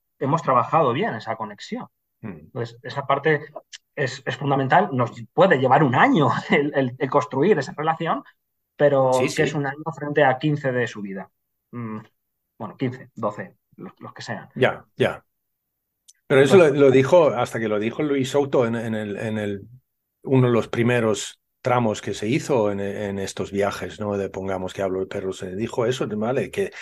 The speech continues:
Speaker 2: perros cazadores, o sea, que tienen o sea,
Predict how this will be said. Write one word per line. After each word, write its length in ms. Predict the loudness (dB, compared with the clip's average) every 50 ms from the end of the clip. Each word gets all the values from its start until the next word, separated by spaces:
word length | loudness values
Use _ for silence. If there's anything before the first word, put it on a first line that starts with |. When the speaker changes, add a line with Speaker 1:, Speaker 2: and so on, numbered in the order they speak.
| -14 -14 -14 -16 -18 _ _ _ -20 -2
Speaker 2:
perros 300 | 0 2 4 4 2 4
cazadores, 640 | 2 0 2 2 2 4 6 6 6 4 2 0 -4
o 40 | -8
sea, 140 | -10 -8 -8
que 80 | -8 -6
tienen 520 | -4 -2 0 0 0 0 -2 -6 -10 _ _ _ _ _ _ _ _ _ _ _ _ _ -12
o 40 | -8
sea, 180 | -4 -4 -4